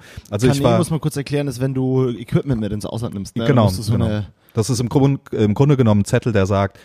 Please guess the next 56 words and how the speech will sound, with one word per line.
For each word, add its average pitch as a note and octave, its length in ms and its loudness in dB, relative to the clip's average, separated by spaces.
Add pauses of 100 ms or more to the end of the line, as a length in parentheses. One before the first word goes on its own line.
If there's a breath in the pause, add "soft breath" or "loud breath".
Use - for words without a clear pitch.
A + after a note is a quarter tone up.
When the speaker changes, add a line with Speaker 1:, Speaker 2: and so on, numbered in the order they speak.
(120 loud breath)
Speaker 1:
das - 220 -2
ist - 260 -6
das G2 140 -4
Zeug, G#2+ 260 2
was G2+ 140 -2
ich - 80 -16
dabei A2 400 0
hab C3+ 180 0
und G2 340 -2
deswegen, G2+ 360 -2
ich - 80 -6
hab - 100 -6
das - 140 -8
da G2 100 0
nicht G2 160 -4
gekauft, - 360 -4
ich G#2 60 -8
darf's F#2+ 200 -2
auch F2+ 100 -6
wieder F#2 140 0
mit F2 160 -2
nach F2 60 0
Hause G2+ 260 0
nehmen. G#2 180 2 (520 loud breath)
Äh, F#2+ 240 2
und G2 180 0
dann F#2+ 120 4
musst G2 220 0
du, F#2+ 240 0
ist F#2+ 180 -6
das G2+ 120 -2
mit G#2 80 4
dem F#2+ 80 2
Zoll G2+ 320 0
alles, F2 520 -4
äh, E2 280 -4
ist F#2 120 -12
halt F#2 80 0
Speaker 2:
Entspannt. G2 420 -2 (100)
Speaker 1:
Genau. F2 280 0 (420 loud breath)
Und A2 180 4
das G#2+ 140 0
klingt F3 220 2
so A2 120 -2
einfach, G2 380 0
ist G2 160 -4
aber, F#2 400 0
äh, F#2+ 240 -4
wahnsinnig G#2+ 380 0
kompliziert G2+ 560 -2
irgendwie E2+ 400 0
und F2 280 0
auch - 200 -8
nervig G2 680 0
und, E2 460 -2
äh, D#2+ 320 -4